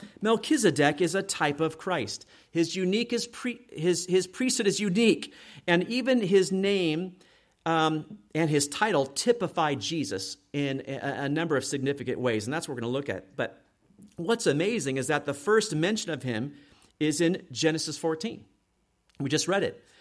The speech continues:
And then you gotta think about this. Some thousand or so years pass by,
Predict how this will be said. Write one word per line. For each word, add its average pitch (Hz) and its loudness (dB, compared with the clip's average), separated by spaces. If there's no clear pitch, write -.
And 165 0
then 202 4
you 226 4
gotta 226 4
think 254 0
about 170 0
this. 151 0
Some 226 0
thousand 208 0
or 170 0
so 202 2
years 190 4
pass 180 -2
by, 190 -4